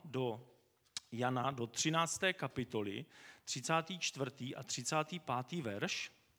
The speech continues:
tak Pán Ježíš říká: „Nové přikázání vám dávám, abyste se navzájem milovali,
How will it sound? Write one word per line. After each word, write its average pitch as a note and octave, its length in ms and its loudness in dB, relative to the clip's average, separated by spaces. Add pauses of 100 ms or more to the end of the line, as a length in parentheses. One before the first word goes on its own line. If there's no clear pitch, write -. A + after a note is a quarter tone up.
(2500)
tak - 380 -12 (100)
Pán C3+ 180 0
Ježíš D3 260 2
říká: C3+ 520 0 (160)
„Nové D3 320 6
přikázání E3 880 2
vám C#3 260 4
dávám, B2 640 2 (220)
abyste F3 440 2
se A3 360 2
navzájem F#3 720 4
milovali, F3+ 640 2